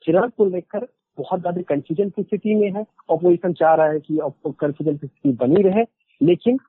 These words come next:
अम, जेडीयू और बीजेपी इस कन्फ्यूजन को आगे अगले तीन, चार, पांच दिनों में किस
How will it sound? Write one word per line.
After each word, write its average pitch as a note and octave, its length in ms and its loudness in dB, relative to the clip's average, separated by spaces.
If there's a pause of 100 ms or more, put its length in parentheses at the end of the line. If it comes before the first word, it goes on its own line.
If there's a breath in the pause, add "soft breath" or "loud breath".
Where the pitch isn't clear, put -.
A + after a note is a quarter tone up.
(580)
अम, A2+ 460 -2
जेडीयू E3 440 2
और G3 120 4
बीजेपी D3+ 460 -8
इस G3+ 160 -10
कन्फ्यूजन C#3 440 -2
को F#3 380 -6 (400 soft breath)
आगे C3+ 300 -2
अगले C#3 340 -2
तीन, B2 220 -6
चार, C#3+ 240 0
पांच C3 260 -4
दिनों C3+ 240 -2
में C#3+ 160 -2
किस F3+ 260 -2